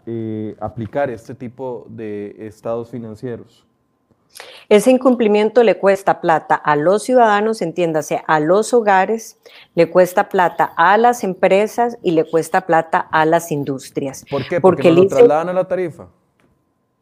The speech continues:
Speaker 2: Porque se traslada a la tarifa, exactamente. Hoy la situación financiera, y eso me abre espacio, eh, Michael, a un tema muy importante que yo quería comentar.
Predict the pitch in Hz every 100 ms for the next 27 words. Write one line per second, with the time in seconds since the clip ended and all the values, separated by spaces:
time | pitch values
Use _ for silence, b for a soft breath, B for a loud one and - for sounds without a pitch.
0 | b - 190 190 185 175 170 156 156 165
1 | 165 160 147 143 139 147 139 147 - 175
2 | 143 135 165 - 214 233 277 302 233 208
3 | 208 180 180 214 220 247 220 208 220 214
4 | 190 185 214 196 190 190 202 190 175 175
5 | 180 - 196 190 B B B B - 160
6 | - 160 160 160 151 147 151 156 185 185
7 | 185 170 165 170 170 170 151 147 165 165
8 | 143 151 - 156 147 151 156 139 131 -